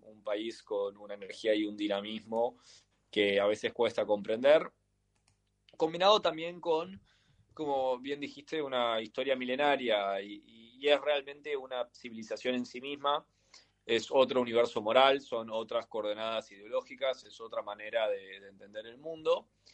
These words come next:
Pero en eso sirvió, a, a mí personalmente me sirvió a muchos niveles, también para, para comprender que muchas veces cuando uno habla del mundo, uno en realidad está hablando de Occidente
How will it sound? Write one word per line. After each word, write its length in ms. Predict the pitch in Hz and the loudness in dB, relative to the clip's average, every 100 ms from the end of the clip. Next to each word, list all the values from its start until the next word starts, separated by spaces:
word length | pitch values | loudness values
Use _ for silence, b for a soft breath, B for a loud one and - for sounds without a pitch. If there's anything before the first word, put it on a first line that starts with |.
| b b b b - | b b b b -2
Pero 880 | 127 131 131 127 127 127 123 123 - | 2 4 4 4 4 4 2 -2 -4
en 120 | 156 | -6
eso 200 | 175 202 | -6 -8
sirvió, 840 | - 165 151 156 156 156 143 131 | -10 -8 -2 2 4 2 2 0
a, 160 | 131 131 | -2 -4
a 40 | 143 | -8
mí 120 | 170 | -8
personalmente 500 | 156 131 127 143 135 | -6 -6 -8 -12 -20
me 120 | 123 | -20
sirvió 280 | - 127 127 | -18 0 2
a 40 | |
muchos 280 | 117 127 127 | 2 -4 -6
niveles, 380 | 139 170 180 170 | 0 2 2 2
también 320 | 117 117 123 | -2 -4 -4
para, 440 | 123 104 98 92 92 | 2 6 6 4 2
para 160 | 101 104 | 0 0
comprender 600 | 107 104 107 117 120 117 | -2 -2 -2 2 0 0
que 160 | 101 | -6
muchas 340 | 104 113 113 104 | -6 -6 -2 0
veces 280 | 107 117 | 0 -4
cuando 360 | - 101 98 98 | 0 0 0 -4
uno 240 | 104 107 107 | -4 2 4
habla 200 | 107 101 | 6 4
del 200 | 104 110 | 2 -2
mundo, 580 | 127 131 131 131 135 | -16 -4 4 6 6
uno 320 | 117 113 110 107 | 0 -10 -10 -6
en 60 | |
realidad 240 | 104 101 104 | -4 0 0
está 160 | 104 | 0
hablando 320 | 98 101 101 | 0 0 -2
de 60 | 98 | -12
Occidente 840 | 98 - 110 113 117 113 123 151 | -12 -4 0 2 0 2 2 2